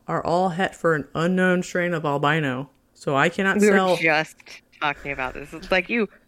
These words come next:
Speaker 2: like you brought it into fruition.
Speaker 1: <sighs> Listen.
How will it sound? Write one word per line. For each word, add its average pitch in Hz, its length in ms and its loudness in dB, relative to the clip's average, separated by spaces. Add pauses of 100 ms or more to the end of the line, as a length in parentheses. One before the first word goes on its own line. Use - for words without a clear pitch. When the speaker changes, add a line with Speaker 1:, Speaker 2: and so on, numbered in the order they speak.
(200)
Speaker 2:
like 202 260 0
you 208 520 -2 (600)
brought 180 280 2
it 190 100 -2
into 185 240 -12
fruition. 156 760 -10
Speaker 1:
<sighs> - 1300 -20
Listen. 175 1400 -8